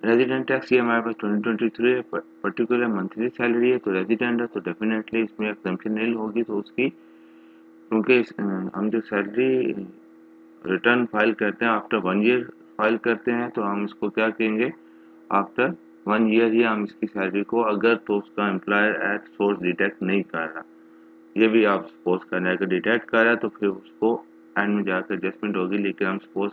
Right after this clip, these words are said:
कर रहे हैं, वो एडजस्ट नहीं कर रहा है, employee itself अपनी tax return को submit करता है at the end of the year, जब साल ख़त्म हो जाता है। तो monthly salary उसकी फ़ोर हंड्रेड है, तो gross income for the one year means twelve month,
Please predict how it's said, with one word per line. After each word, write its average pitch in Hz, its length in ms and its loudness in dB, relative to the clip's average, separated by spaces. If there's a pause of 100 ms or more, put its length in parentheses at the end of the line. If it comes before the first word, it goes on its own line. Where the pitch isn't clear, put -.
कर 98 60 -2
रहे 104 120 0
हैं, 107 80 -4
वो 101 60 -2
एडजस्ट 98 300 -4 (460)
नहीं 110 140 2
कर 104 160 -2
रहा 104 100 4
है, 110 60 2
employee 107 420 0
itself 117 340 0
अपनी 98 380 -2 (560)
tax 104 260 0
return 104 340 2
को 113 320 2 (260)
submit 92 360 0
करता 90 340 -6
है 110 180 -4
at 95 280 -4
the 98 100 -4
end 104 160 -2
of 98 140 -2
the 113 180 -4 (540)
year, 87 180 2 (640)
जब 92 140 0
साल 95 220 2
ख़त्म 92 280 -6
हो 85 200 -6
जाता - 220 -16
है। 82 60 -12
तो 92 140 -6
monthly 101 320 2
salary 120 320 2
उसकी 120 240 -2
फ़ोर 107 220 2
हंड्रेड 123 260 2
है, 127 100 0
तो 120 120 -6
gross 98 280 0 (120)
income 117 220 -4 (100)
for 98 180 0
the 113 60 -4
one 98 240 -2
year 113 200 0
means 104 300 -4
twelve 107 260 -2
month, 117 200 -2